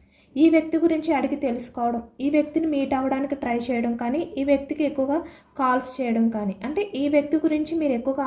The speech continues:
ఆలోచించేవారు అనేది అయితే మనకి కనిపిస్తుందన్నమాట. But ఈ వ్యక్తి ఏంటంటే మిమ్మల్ని పట్టించుకునేవారు కాదు, మిమ్మల్ని అవాయిడ్ చేస్తూ, అంటే మీ మెసేజెస్, మీ కాల్స్ని అవాయిడ్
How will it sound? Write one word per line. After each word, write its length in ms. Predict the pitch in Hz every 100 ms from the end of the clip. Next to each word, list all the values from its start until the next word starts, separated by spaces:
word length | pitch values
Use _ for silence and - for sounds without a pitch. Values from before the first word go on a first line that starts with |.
| 233
ఆలోచించేవారు 800 | 233 262 262 254 247 247 240 247
అనేది 220 | 233 233 226
అయితే 120 | 226 240
మనకి 240 | 226 294 370 - - _ 233
కనిపిస్తుందన్నమాట. 800 | 220 247 - 247 247 247 233 339 339
But 120 | 330 339
ఈ 20 | 294
వ్యక్తి 220 | 285 302
ఏంటంటే 340 | 285 285 285 381 381 - -
మిమ్మల్ని 320 | 262 277 285 349
పట్టించుకునేవారు 920 | 247 233 233 233 - 233 220 220 208 220
కాదు, 160 | 214 214 254
మిమ్మల్ని 340 | 277 294 339 - 233
అవాయిడ్ 300 | 254 269 -
చేస్తూ, 280 | 262 226 226 214
అంటే 160 | 247 311 294
మీ 100 | 269 233
మెసేజెస్, 500 | 226 262 269 294 294 294
మీ 80 | 254 -
కాల్స్ని 440 | 233 220 233 233 214 - - - 233
అవాయిడ్ 260 | 233 277